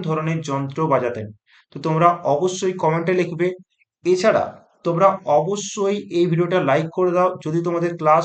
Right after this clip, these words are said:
ভালো লেগে থাকে, তাহলে অবশ্যই চ্যানেলটা সাবস্ক্রাইব করবে এবং পাশে থাকা বেল আইকনটি all করবে। এছাড়া তোমাদের জানিয়ে রাখি, আমাদের Telegram চ্যানেল হ্যাপি পরীক্ষা, এতে কিন্তু আমরা নিয়মিত কুইজ এবং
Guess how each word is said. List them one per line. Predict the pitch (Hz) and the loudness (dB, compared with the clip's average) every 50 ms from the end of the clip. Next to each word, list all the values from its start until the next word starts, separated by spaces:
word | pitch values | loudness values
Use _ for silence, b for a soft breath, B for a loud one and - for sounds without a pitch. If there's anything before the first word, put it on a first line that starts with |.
| - - | -2 -2
ভালো | - 147 156 160 | -2 0 0 2
লেগে | 180 180 180 175 | 2 0 0 -2
থাকে, | 170 - 127 - - - _ _ _ _ | -4 -6 -8 -10 -12 -16 _ _ _ _
তাহলে | - 135 139 143 156 156 160 - | -2 -2 0 0 -2 -4 -4 -2
অবশ্যই | 139 151 147 180 185 180 - - - 185 180 | -2 -2 0 0 -2 -2 -2 -2 0 0 0
চ্যানেলটা | 180 165 156 147 143 139 151 147 | 0 -2 -4 -4 -4 -4 -4 -4
সাবস্ক্রাইব | 135 - 147 139 143 - - - 185 185 185 185 185 | -2 -2 -2 -2 -2 -4 -4 -2 0 0 0 -2 -2
করবে | 185 180 170 160 170 180 185 185 185 - | 0 0 0 0 0 -2 -2 -2 -4 -8
এবং | 135 131 147 151 - - | -6 -6 -6 -6 -2 0
পাশে | 151 143 - - 156 | 0 0 0 -2 -4
থাকা | 170 165 170 160 | -4 -2 -2 -2
বেল | 139 151 156 156 | -2 0 2 2
আইকনটি | 156 156 160 165 160 160 160 175 180 - - 139 | 2 0 0 -2 -4 -4 -4 -6 -8 -2 0 2
all | 139 143 139 | 2 2 0
করবে। | - 135 117 104 107 101 92 B B B B B B B B B _ - | -2 -6 -6 -6 -8 -14 -16 B B B B B B B B B _ -4
এছাড়া | 175 180 - 233 233 226 | -2 0 2 2 2 2
তোমাদের | 233 226 226 214 220 208 160 | 2 0 0 0 0 0 0
জানিয়ে | 165 151 151 170 185 185 | 0 0 2 2 2 2
রাখি, | 190 190 190 - 196 196 202 - - | 2 0 -2 -4 -6 -8 -8 -8 -6
আমাদের | - 139 135 143 143 160 160 160 - - | -4 -4 -2 -2 -2 -2 -4 -6 -6 -4
Telegram | 160 160 165 185 180 185 170 190 190 185 180 | -4 -2 -2 -2 -4 -2 -2 0 0 -2 -2
চ্যানেল | 175 170 156 156 165 170 180 - _ _ _ _ | -4 -2 -2 0 0 -2 -4 -6 _ _ _ _
হ্যাপি | - - 147 147 - 190 - - | -4 -2 -2 -2 -2 -4 -4 -2
পরীক্ষা, | 180 170 175 175 - - 113 98 - B B B B B B B _ | -2 -2 -2 -4 -6 -6 -6 -6 -6 B B B B B B B _
এতে | 156 165 165 220 | -6 -4 -4 -4
কিন্তু | 214 220 202 214 220 | -4 -4 -2 0 0
আমরা | 208 208 214 202 | 0 0 0 -2
নিয়মিত | 185 165 170 180 185 190 185 185 190 190 190 190 190 196 _ _ _ _ _ _ _ _ _ _ | 0 0 0 0 0 0 -2 -2 -2 -2 -2 -2 -4 -8 _ _ _ _ _ _ _ _ _ _
কুইজ | - - 190 202 214 226 233 233 - - - | -16 -10 -6 -2 0 0 0 0 -2 -6 -6
এবং | 165 147 170 | -6 -4 -4